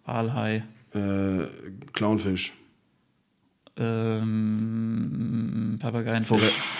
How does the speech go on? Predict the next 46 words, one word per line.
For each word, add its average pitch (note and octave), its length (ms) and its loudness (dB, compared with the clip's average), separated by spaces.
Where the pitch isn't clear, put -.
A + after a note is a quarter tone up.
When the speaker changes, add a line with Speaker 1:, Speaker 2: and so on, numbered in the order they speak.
Speaker 2:
ja, F#2 560 2
der F2+ 120 0
hat F#2 80 -2
dich G2 80 0
auf F2+ 120 0
jeden G2 140 4
Fall F#2 140 0
unterbrochen. F2+ 600 -2
Speaker 1:
Hm. A2 440 0
Speaker 2:
Safe. A2+ 600 8
Schon - 220 10
Speaker 1:
Du A#3 60 12
Speaker 2:
mal C4+ 80 12
Speaker 1:
hast, C4+ 80 12
Speaker 2:
hier B3 100 12
nicht. B3 320 12
Speaker 1:
du, - 100 8
du B2 60 12
hast C#3+ 200 12
doch D#3+ 80 12
schon D#3+ 140 12
angefangen, F3 420 10
was C#3+ 160 10
zu C#3+ 80 8
sagen, D#3 420 12
Junge. C3+ 380 10
Speaker 2:
Nein, G2 180 6
ich A#2 80 8
hab B2+ 60 6
mich A2+ 120 4
bereit A#2 340 10
gemacht. A#2 480 10
Und A2 140 6
dann A#2 140 12
hast C3+ 180 12
Speaker 1:
Forelle, E3 260 12
Speaker 2:
du C#3+ 60 12
Speaker 1:
oder B2+ 160 12
hast A#2+ 100 10
Speaker 2:
ich - 40 8
Speaker 1:
du C3 40 12
Speaker 2:
hab B2+ 60 10
Speaker 1:
das C3 120 8
davor C3 320 8
gesagt? A#2 500 2
Speaker 2:
Nee, F2 380 -2